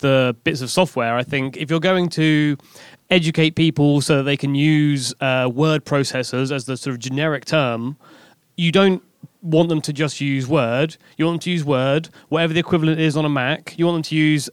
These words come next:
uh, Abbey Word. You want them to use, uh, LibreOffice and things like this,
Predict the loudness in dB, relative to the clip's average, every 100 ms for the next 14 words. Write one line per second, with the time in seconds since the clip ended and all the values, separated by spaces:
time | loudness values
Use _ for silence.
0 | -2 0 2 2 2 2 0 0 0 -2
1 | -2 -4 -6 -2 2 2 2 -2 -8 -6
2 | -2 0 2 4 4 2 -2 -6 -4 -2
3 | -2 -4